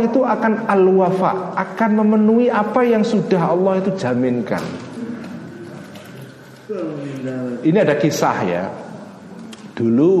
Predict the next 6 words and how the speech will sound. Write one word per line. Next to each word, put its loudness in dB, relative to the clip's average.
waktu 0
Bani 0
Israel -2
terusir 0
dari 2
Mesir, 2